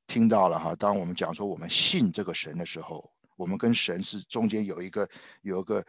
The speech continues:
啊，有个，有个，啊，约的。OK，那神给我们的祝福也在这个约里面。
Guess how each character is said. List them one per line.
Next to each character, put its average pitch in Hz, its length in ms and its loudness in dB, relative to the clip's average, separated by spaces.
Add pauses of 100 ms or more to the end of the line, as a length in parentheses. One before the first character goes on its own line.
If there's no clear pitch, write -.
(240)
啊， 78 320 -8
有 87 180 -10
个， 92 340 -4 (100)
有 92 200 -8
个， 95 340 -4 (260)
啊， 85 340 -4
约 143 440 2
的。 98 160 -4 (800)
OK， 87 240 -12 (240)
那 131 180 -2
神 107 340 2
给 107 160 2
我 98 120 -2
们 82 160 -8
的 87 120 -6
祝 110 240 -10
福 85 180 -16
也 87 180 -10
在 98 200 -2
这 104 140 -8
个 92 120 -8
约 120 340 0
里 - 180 -8
面。 85 200 -8